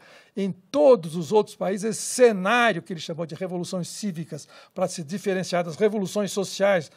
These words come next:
do século dezenove e do século, do século, sobretudo do século vinte, diz o seguinte: nós, é uma mobilização que jamais se viu de cidadãos contra a casta, para usar o jargão lá do Podemos, contra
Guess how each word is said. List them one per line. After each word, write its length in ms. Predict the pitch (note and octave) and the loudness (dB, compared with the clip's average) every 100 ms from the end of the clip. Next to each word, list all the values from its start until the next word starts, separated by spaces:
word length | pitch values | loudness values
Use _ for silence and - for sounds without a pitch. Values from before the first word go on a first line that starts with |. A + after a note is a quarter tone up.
| _ _ _ | _ _ _
do 120 | D#3+ | -10
século 360 | E3+ G#3 F#3+ E3+ | -6 -2 -2 -4
dezenove 380 | C#3+ F3 F#3+ G#3 | -4 0 0 0
e 20 | |
do 140 | G#3 | -2
século, 400 | F#3 G3+ F3+ E3 | 0 2 2 -2
do 160 | E3+ E3 | -8 -8
século, 320 | G#3 F3+ D#3 | -6 -4 -6
sobretudo 300 | - E3+ G3 | -8 -8 -8
do 80 | D#3+ | -10
século 340 | - F3+ D#3+ | -8 -8 -8
vinte, 500 | C#3 C3+ B3 - - - _ - - _ | -12 -8 -6 -8 -12 -18 _ -20 -20 _
diz 140 | - F3 | -10 -8
o 40 | |
seguinte: 340 | A#3 G3 F3+ - _ - | -6 -6 -6 -12 _ -6
nós, 580 | F3 G#3 B3+ B3 - - _ _ _ _ _ - A3+ | 4 8 8 6 2 -10 _ _ _ _ _ -8 -6
é 60 | G#3 | -4
uma 180 | B3+ G#3 | 0 2
mobilização 800 | F#3+ B3+ B3+ G#3 E3+ F3 - F#3 | 6 4 6 0 2 0 2 -2
que 140 | F3+ | 0
jamais 480 | E3+ G#3+ A3 D4 C4 | 2 4 6 4 2
se 180 | - G#3 | -2 -4
viu 220 | D#3+ F3 | -2 -4
de 100 | D3+ | -6
cidadãos 800 | - C4 B3+ G#3 F3 F3 D3+ - | -8 0 2 4 2 0 -2 -8
contra 460 | - A3 F#3+ F#3 F#3+ | -2 -2 0 -2 -4
a 40 | |
casta, 720 | - G3+ G#3+ E3+ - D#3+ C3 _ | -2 2 2 0 -8 -14 -16 _
para 140 | F3 | -10
usar 340 | D3+ C3 E3+ D#3 | -8 -4 -4 -4
o 160 | D#3 | -8
jargão 440 | C3+ D#3+ D3+ E3+ D#3+ _ _ - | -10 -10 -8 -8 -10 _ _ -8
lá 200 | F3 E3+ | -4 -4
do 120 | E3+ | -4
Podemos, 600 | - F3+ F3 E3+ C#3 - | -2 -2 0 -2 -4 -10
contra 400 | - G#3 G#3 F3+ | 0 2 2 -4